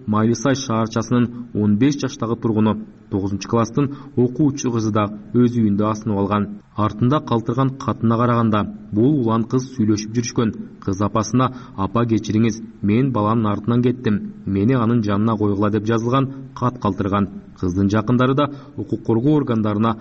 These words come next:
арызданышкан жок. Мунун себебин маркумдун жакындары айтышы элек. Балдардын укугун коргоо лигасынын жетекчиси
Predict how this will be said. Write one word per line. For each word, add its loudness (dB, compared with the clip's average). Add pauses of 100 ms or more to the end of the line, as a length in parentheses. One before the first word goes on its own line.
(160)
арызданышкан -2
жок. 0 (280)
Мунун 0
себебин 2
маркумдун 0
жакындары 0 (180)
айтышы 0
элек. 0 (220)
Балдардын 2
укугун 2 (120)
коргоо 2
лигасынын 0
жетекчиси -2